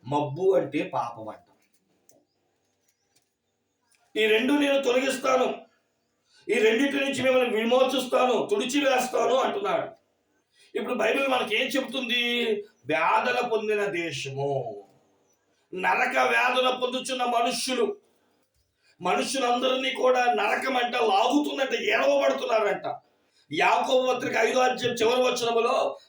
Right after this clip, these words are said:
నరకపు యొక్క అంచుల్లో ఉన్నారంటండి మనుషులందరం కూడా. కారణం ఏంటంటే తప్పించే నాదుడు లేడు. ద్వితీయోపదేశ కాండంలో మాట ఉంటది,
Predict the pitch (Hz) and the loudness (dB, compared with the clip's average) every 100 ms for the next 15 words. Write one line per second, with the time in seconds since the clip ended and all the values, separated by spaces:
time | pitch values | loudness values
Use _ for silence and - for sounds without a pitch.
0 | - 165 180 262 269 277 277 254 247 233 | -8 -2 0 0 -2 -4 0 -2 0 0
1 | 277 262 320 311 311 285 254 - 240 226 | 0 0 0 4 4 4 2 0 0 -2
2 | 208 196 185 180 165 147 131 - - 98 | -2 -2 -4 -6 -6 -6 -6 -12 -12 -16
3 | - _ _ _ _ _ _ _ _ _ | -18 _ _ _ _ _ _ _ _ _
4 | 147 156 190 190 165 156 151 143 139 131 | -2 0 0 0 0 -2 -2 2 2 0
5 | - _ 139 139 139 147 135 139 131 117 | -6 _ -4 -4 -2 -2 -2 -6 -4 -6
6 | 110 110 107 104 104 165 180 196 196 190 | -6 -8 -10 -10 -6 -6 0 0 0 -4
7 | - 180 180 180 185 180 165 170 175 156 | -4 -2 -2 -2 -2 0 2 2 -2 -6
8 | 143 | -8